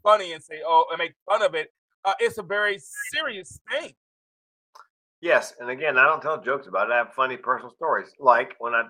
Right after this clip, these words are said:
Speaker 2: did my first TEDx. I said to the audience, I did some research. I went to ted dot com, the website, and there's hundreds of thousands of talks. And I
Speaker 1: Mm-hmm.
Speaker 2: looked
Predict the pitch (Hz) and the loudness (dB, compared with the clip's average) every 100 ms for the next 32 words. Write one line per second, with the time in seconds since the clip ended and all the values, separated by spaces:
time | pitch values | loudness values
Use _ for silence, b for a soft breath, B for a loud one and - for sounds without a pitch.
0 | - 127 123 120 113 - 95 113 165 - | -6 -2 -2 -2 -4 -4 -6 -2 -2 -4
1 | _ _ _ _ _ _ _ _ _ _ | _ _ _ _ _ _ _ _ _ _
2 | 104 - 131 135 131 104 104 127 127 120 | -14 -4 -4 0 2 2 0 -6 -10 -14
3 | 117 127 139 170 240 220 85 - 95 101 | -12 -16 -14 -6 -6 -6 -12 -8 -6 -4
4 | 117 110 _ 117 151 123 127 120 101 92 | -6 -10 _ -4 0 2 2 0 -4 -4
5 | 87 120 165 _ 92 117 98 - 104 135 | -2 -4 -6 _ -6 -2 -2 -2 -4 -2
6 | - _ 107 107 104 127 131 113 107 107 | -6 _ -10 -10 -6 -4 -4 -6 0 2
7 | 110 101 92 82 78 - 113 _ _ _ | 2 0 -14 -10 -8 -6 -8 _ _ _
8 | _ _ _ _ - 110 110 113 143 151 | _ _ _ _ -4 0 2 2 -2 0